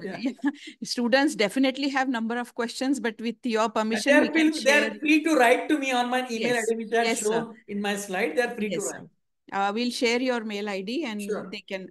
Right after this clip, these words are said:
Speaker 2: uh, and
Speaker 1: Sure.
Speaker 2: put questions.
Speaker 1: Sure.
Speaker 2: So let me propose the vote of thanks now. Uh, on behalf of Government Institute of Science, Chhatrapati Sambhajinagar and Institute of Science, Mumbai,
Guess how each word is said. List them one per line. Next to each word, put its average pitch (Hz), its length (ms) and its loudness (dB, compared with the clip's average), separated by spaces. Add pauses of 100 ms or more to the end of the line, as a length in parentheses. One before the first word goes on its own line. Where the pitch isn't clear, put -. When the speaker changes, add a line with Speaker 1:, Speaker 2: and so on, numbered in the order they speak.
Speaker 2:
uh, 190 160 -4 (500)
and 185 120 -6
Speaker 1:
Sure. 190 100 -4
Speaker 2:
put 220 240 -8
questions. - 420 -8
Speaker 1:
Sure. - 360 -20
Speaker 2:
So 208 320 -2
let 214 280 0
me 233 140 0
propose 220 480 0
the 220 100 -2
vote 185 240 -2
of 196 120 0
thanks 180 420 0
now. 196 240 0 (560)
Uh, 196 300 2
on 226 180 2
behalf 226 460 2
of 247 180 2
Government 226 440 -2
Institute 233 500 -6
of 214 100 -4
Science, 208 400 0
Chhatrapati 214 560 -2
Sambhajinagar 208 1000 0
and 226 380 2
Institute 240 560 -4
of 214 100 -6
Science, 196 420 -4
Mumbai, 196 520 0